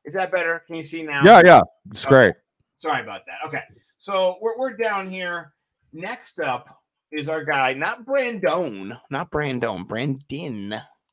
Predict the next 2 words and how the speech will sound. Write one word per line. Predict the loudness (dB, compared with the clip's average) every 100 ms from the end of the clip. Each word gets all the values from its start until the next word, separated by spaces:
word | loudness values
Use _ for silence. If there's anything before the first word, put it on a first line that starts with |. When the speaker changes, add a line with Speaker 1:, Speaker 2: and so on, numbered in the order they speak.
| _ _ _ _
Speaker 1:
Brandon | -8 -6 -8 -10 -8 -8 -8 -12 -18 _ _ _
Cooks. | 2 2 2 -6 -8